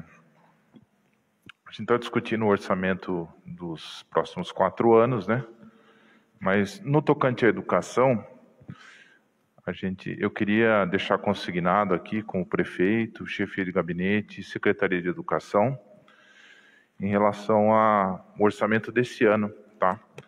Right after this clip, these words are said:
Só gostaria de pedir licença pro presidente pra deixar consignado que com o novo Fundeb, a gente tem uma previsão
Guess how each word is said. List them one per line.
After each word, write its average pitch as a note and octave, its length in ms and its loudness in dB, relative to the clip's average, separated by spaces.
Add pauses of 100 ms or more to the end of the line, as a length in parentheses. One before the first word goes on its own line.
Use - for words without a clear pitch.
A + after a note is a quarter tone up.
(880)
Só - 220 -4
gostaria A2+ 540 2
de A#2 120 -4
pedir G2+ 420 -2
licença G2 500 -4
pro F#2+ 160 -8
presidente A#2+ 800 -2 (520)
pra A#2 140 2
deixar B2+ 280 0
consignado G#2+ 840 0 (760)
que - 160 -4
com C#3+ 240 2
o - 20 2
novo A#2+ 300 4
Fundeb, G2+ 640 0 (640)
a F#2 80 -2
gente G2 260 -4
tem G2+ 200 0
uma G2 160 2
previsão A2+ 800 0